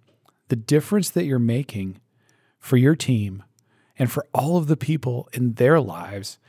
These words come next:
and for the world as a whole. Because no matter what service we provide, no matter what business we're in, whether it's for-profit, nonprofit, civic, public service, whatever work you're doing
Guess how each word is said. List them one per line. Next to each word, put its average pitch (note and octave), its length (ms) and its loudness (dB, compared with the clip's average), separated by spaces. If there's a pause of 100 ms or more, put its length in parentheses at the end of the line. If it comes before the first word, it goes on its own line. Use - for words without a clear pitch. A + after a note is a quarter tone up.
(260)
and - 140 -2
for C3+ 100 0
the A#2+ 120 2
world A#2+ 360 4
as A2 120 -4
a G2+ 80 -4
whole. F2+ 380 -6 (1300)
Because C#3 300 2
no D#3 120 4
matter C3+ 280 4
what C3 480 2 (600)
service C#3 520 4
we D3+ 120 2
provide, A2 460 -2
no A2 80 0
matter G#2 260 0
what A2+ 260 0
business C3 500 2
we're D3 200 0
in, G2+ 340 -6 (160)
whether A2+ 240 2
it's G2+ 140 -4
for-profit, A2 720 2
nonprofit, B2 800 -2 (440)
civic, C#3 400 2
public C#3 320 -2
service, A2 540 -4 (540)
whatever D#3 360 4
work B2+ 420 2
you're B2 220 2
doing D3 540 -2